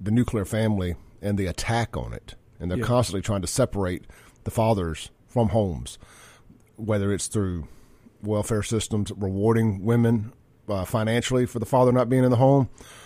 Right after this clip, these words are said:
Speaker 1: or men making bad decisions and getting in dru-, getting on drugs and not being in the home.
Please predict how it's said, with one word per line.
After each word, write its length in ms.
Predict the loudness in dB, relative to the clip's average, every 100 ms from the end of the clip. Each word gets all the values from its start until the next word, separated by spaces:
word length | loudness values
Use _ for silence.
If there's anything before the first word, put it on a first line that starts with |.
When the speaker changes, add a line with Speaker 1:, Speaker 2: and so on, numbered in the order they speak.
| -20 -14 -4
Speaker 1:
or 100 | 2
men 240 | 4 4
making 240 | 4 2
bad 200 | 2 2
decisions 420 | 2 2 4 4 4
and 100 | 4
getting 160 | 6
in 80 | 6
dru-, 320 | 8 6 6
getting 160 | 4 4
on 100 | 6
drugs 500 | 6 6 4 0 -12 -4
and 120 | 2
not 180 | 2 2
being 160 | -2 -4
in 60 |
the 60 | -4
home. 320 | -6 -6 -8